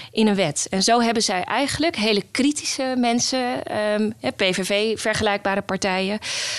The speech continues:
ehm, maar ook hele groene partijen meegekregen, heel breed gedragen, eh, beleid en wetgeving en voor mensen heel veel zekerheid geboden. Op het moment dat er een windmolen in je buurt komt,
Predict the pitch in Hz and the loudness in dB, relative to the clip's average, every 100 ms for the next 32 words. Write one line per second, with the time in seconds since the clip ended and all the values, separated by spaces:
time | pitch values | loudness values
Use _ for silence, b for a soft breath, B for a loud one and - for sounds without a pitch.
0 | B B - 190 190 202 226 220 247 214 | B B -2 0 0 0 2 2 0 0
1 | 220 185 - 226 285 269 233 226 214 226 | 2 2 2 4 4 2 -2 -4 -4 -4
2 | 240 - 196 214 262 - 240 240 247 208 | -4 0 2 2 2 -2 -2 -2 -2 -2
3 | 214 285 269 202 233 - 196 185 185 202 | 0 2 2 2 0 0 -2 -2 -2 -4
4 | - 175 175 B B B B B 196 185 | -4 -6 -6 B B B B B -2 0
5 | 180 180 196 190 220 285 - 196 190 - | 0 2 2 4 2 0 0 0 0 0
6 | 233 240 254 233 214 220 226 277 - 214 | 0 0 0 0 0 2 2 2 2 0
7 | 247 220 190 247 254 - 165 - 165 - | 0 0 2 2 0 -4 -6 -6 -6 -6
8 | - 185 208 214 233 262 - 185 180 214 | -4 -4 -2 2 2 2 0 -2 2 4
9 | 226 233 233 233 220 208 214 - 202 208 | 4 4 2 2 0 0 -2 -2 -2 -2
10 | 220 - | -2 -6